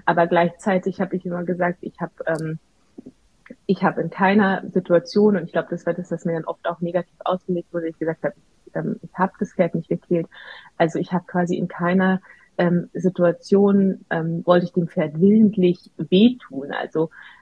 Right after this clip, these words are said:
ähm, alle Hilfsmittel, die ich genutzt hab, ähm, waren regelkonform geprüft. Ähm, natürlich ist es trotzdem unser Erstreben, diese nicht benutzen zu müssen, diese auf gar keinen Fall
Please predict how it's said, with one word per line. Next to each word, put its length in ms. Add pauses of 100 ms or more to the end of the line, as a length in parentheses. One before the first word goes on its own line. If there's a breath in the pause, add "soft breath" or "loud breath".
ähm, 360
alle 560
Hilfsmittel, 720
die 340
ich 100
genutzt 520
hab, 220 (180)
ähm, 500 (320)
waren 720 (260)
regelkonform 720
geprüft. 720
Ähm, 240
natürlich 500
ist 120
es 100
trotzdem 500
unser 220
Erstreben, 600
diese 180
nicht 280
benutzen 440
zu 120
müssen, 380
diese 240
auf 60
gar 160
keinen 180
Fall 180